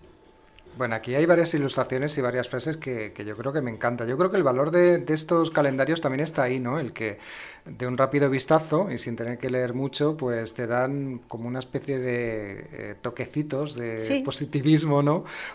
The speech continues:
Speaker 1: Por ejemplo, el que estoy leyendo ahora, que es septiembre de dos mil veinticinco, dice, "El paraíso es muy personal", que es lo que comentábamos antes, ¿no?
Speaker 2: Exacto.
Speaker 1: Con una ilustración de,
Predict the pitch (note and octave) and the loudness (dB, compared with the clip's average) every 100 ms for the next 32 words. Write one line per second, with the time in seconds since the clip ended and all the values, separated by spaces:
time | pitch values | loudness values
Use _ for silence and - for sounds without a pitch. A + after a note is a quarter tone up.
0 | - C#3 C3+ C#3+ C#3 B2 G2+ A2 A2 G#2 | 0 2 4 4 4 2 0 -4 -10 -8
1 | A2 - C3 C3+ C3 B2 B2 C#3+ C#3+ B2+ | -8 -4 -2 0 0 2 4 4 2 -2
2 | B2+ C3 B2+ B2+ C3 C3+ B2+ A#2 C3 C3 | -2 -4 -2 -2 0 -2 -2 -2 -2 -4
3 | B2 B2+ C3 C3 C3+ C3 C#3 C#3+ - C#3 | -4 -4 -4 -4 -2 -2 -2 -2 -2 -4
4 | C3 C3 C3+ D#3+ E3 F#3 F#3 C#3 C3+ C#3+ | -2 0 2 2 2 0 0 -6 -4 -4
5 | B2 A#2 A2+ F#2 F2+ A#2 D#3 C3 A#2+ A#2 | -4 -6 -6 -10 -10 -4 -4 -4 -6 -4
6 | B2+ A2+ A2+ A2+ G#2+ F#2+ F#3 F3+ F3 - | -4 -4 -6 -6 -6 -4 -2 -2 -4 -6
7 | E3 - B2+ C#3+ C#3 D3 C#3 D3 D#3 D3 | -10 -2 2 4 4 4 6 6 6 4
8 | C3+ D#3 | 4 2